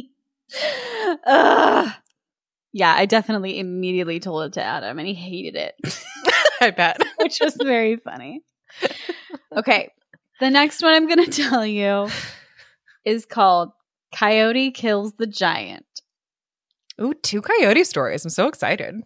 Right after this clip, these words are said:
Speaker 1: This one, I'm, you know, actually, I'm gonna let you, um, I'm gonna let you make your predictions before I tell you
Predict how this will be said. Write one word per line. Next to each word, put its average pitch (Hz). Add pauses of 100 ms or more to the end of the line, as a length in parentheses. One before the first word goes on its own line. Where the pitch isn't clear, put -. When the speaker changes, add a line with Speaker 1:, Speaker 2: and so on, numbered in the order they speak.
(160)
Speaker 1:
This 494
one, 370 (100)
I'm, 226
you 220
know, 220
actually, 202
I'm 208
gonna 202
let 190
you, 175
um, 165 (680)
I'm 240
gonna 247
let 294
you 302
make 285
your 254
predictions 214
before 180
I 170
tell 175
you 160